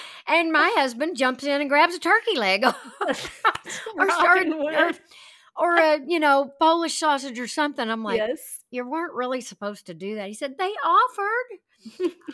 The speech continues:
Speaker 1: And they were so nice during the
Speaker 2: They were
Speaker 1: game.
Speaker 2: so
Speaker 1: We beat
Speaker 2: nice.
Speaker 1: them.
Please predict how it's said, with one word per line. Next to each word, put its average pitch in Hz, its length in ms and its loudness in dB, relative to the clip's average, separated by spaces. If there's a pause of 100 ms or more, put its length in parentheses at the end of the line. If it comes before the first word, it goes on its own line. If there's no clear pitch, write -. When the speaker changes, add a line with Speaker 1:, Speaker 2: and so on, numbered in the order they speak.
(200)
Speaker 1:
And 294 200 -4
they 285 140 -4
were 247 140 -10
so 226 240 -10
nice 233 340 -8
during 185 300 -12
the - 0 -
Speaker 2:
They 180 100 -10
were 175 220 -6
Speaker 1:
game. - 0 -
Speaker 2:
so 190 300 -12
Speaker 1:
We 233 180 -8
beat 254 140 -8
Speaker 2:
nice. 247 180 -12
Speaker 1:
them. 254 340 -10